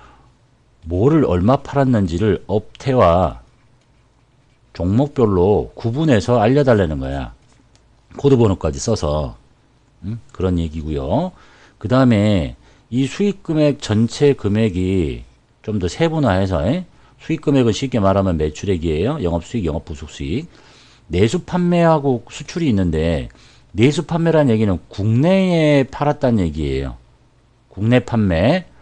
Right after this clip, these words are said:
수출은 뭐야? 해외 판매. 구분해서 나눠달라는 거지.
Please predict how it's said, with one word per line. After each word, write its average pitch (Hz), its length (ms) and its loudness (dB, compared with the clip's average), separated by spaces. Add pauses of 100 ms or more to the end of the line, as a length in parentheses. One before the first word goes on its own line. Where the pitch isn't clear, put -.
(600)
수출은 180 340 -4
뭐야? 78 320 0 (380)
해외 220 300 6
판매. 117 520 -2 (720)
구분해서 147 840 2 (680)
나눠달라는 117 580 4
거지. 90 500 -2